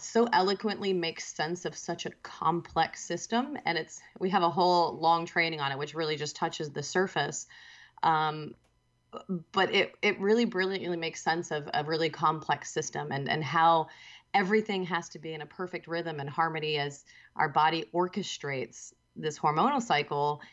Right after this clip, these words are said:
in the right amount, the proper timing. And there's so much that can go wrong.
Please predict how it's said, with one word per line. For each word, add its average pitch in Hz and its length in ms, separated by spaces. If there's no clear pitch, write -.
in 160 80
the 165 80
right 165 240
amount, 156 280
the 156 60
proper 165 340
timing. 147 520
And 160 160
there's 160 180
so 220 380
much 214 260
that 175 120
can 165 180
go 147 160
wrong. 143 640